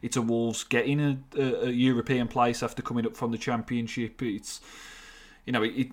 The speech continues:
it's teams that can be up there one year and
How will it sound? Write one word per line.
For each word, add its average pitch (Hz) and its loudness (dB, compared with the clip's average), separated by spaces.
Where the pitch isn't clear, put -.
it's 135 -2
teams 135 4
that 139 6
can 135 2
be 127 4
up 143 4
there 131 6
one 131 2
year 139 6
and 139 2